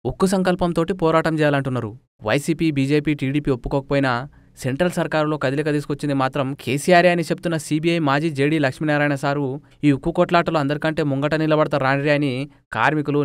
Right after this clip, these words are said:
నిర్వాసితులు, మేధావులకు పిలుపునిస్తుండు. ఏడికైతే ఆడికాయ్, ఎట్లయితే గట్లా అని సెంట్రల్తో ఢీ అంటే ఢీ అనడానికి తయారుగున్నాడు. దీంట్లో భాగంగానే విశాఖ ఉక్కు పరిరక్షణ కమిటీ పాదయాత్రలో షరికై వారికి మద్దతు తెలిపిండు. స్టీల్ ప్లాంట్ ప్రైవేటీకరణ విషయంలో సెంట్రల్ సర్కారు పూటకో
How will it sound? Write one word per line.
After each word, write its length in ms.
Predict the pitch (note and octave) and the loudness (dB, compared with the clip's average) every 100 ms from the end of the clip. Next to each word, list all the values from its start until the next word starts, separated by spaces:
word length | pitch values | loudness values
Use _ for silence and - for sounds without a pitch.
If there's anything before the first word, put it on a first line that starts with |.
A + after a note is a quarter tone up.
| C3+ | 0
నిర్వాసితులు, 540 | C3+ D3 C#3+ C#3+ C#3+ C3 | 0 0 -2 -4 -2 -2
మేధావులకు 460 | C3 C3+ C3+ C3+ D3 | -2 0 0 0 -2
పిలుపునిస్తుండు. 600 | C#3+ C#3 C3 C3+ A#2 G#2 - _ _ _ | -6 -4 -4 -6 -6 -8 -12 _ _ _
ఏడికైతే 460 | - A#2+ D3+ E3 D#3+ D#3 | -6 -2 0 2 2 0
ఆడికాయ్, 340 | D3+ C#3 C3 - C3 | 2 0 0 -4 -10
ఎట్లయితే 300 | C3+ E3+ F3 D#3 | -2 0 2 2
గట్లా 200 | D#3 D#3+ C#3+ | 2 4 2
అని 160 | D3 C3+ - | 2 -2 -2
సెంట్రల్తో 400 | A#2+ D3 E3 E3+ C3 | -2 0 0 0 0
ఢీ 80 | C#3 D#3 | 0 0
అంటే 140 | D#3 D3+ | 0 -2
ఢీ 80 | C3+ | 0
అనడానికి 320 | D3+ D3 D3+ D3+ | 0 0 -2 -2
తయారుగున్నాడు. 500 | C#3 C#3 C3+ B2+ A2 G#2+ - _ _ _ - | 0 0 0 -4 -6 -8 -16 _ _ _ -8
దీంట్లో 300 | D3+ F3+ F#3 E3+ | -2 0 0 0
భాగంగానే 380 | E3+ E3+ E3+ C3+ D3 - A2+ | 0 -2 -2 -2 -2 -6 -8
విశాఖ 280 | A2+ E3 F3 E3 | -2 0 0 -2
ఉక్కు 120 | D#3+ D#3+ | -2 0
పరిరక్షణ 420 | D#3+ E3 D#3 D#3+ D#3+ | 0 0 -2 -2 -2
కమిటీ 240 | D#3 D#3 C#3+ | -2 -2 -2
పాదయాత్రలో 460 | C#3+ D3+ D3+ D3 C#3 | 2 2 0 -2 -2
షరికై 280 | C3+ C#3+ C#3 B2+ C3+ - | -4 -2 -2 -4 -8 -8
వారికి 220 | B2+ D3 D#3 | -4 -2 -2
మద్దతు 260 | B2 C#3+ C#3+ | -2 -4 -4
తెలిపిండు. 360 | C#3 B2 B2 A2 A2+ - _ _ - | -4 -4 -6 -6 -10 -16 _ _ -20
స్టీల్ 260 | - D3 D#3+ | -4 -2 2
ప్లాంట్ 220 | E3+ E3 | 0 2
ప్రైవేటీకరణ 500 | D#3+ D#3+ D#3+ D#3 D#3+ D#3+ | 0 0 0 -2 0 -2
విషయంలో 340 | D3 D#3+ D#3 C#3+ D3+ - - | -2 -2 2 2 0 -6 -8
సెంట్రల్ 340 | A2+ A#2+ D#3 D#3+ | -6 -2 -2 -2
సర్కారు 280 | D3+ D#3+ D#3+ | 0 -2 -2
పూటకో 320 | C3 C#3+ D#3 | -6 -6 -4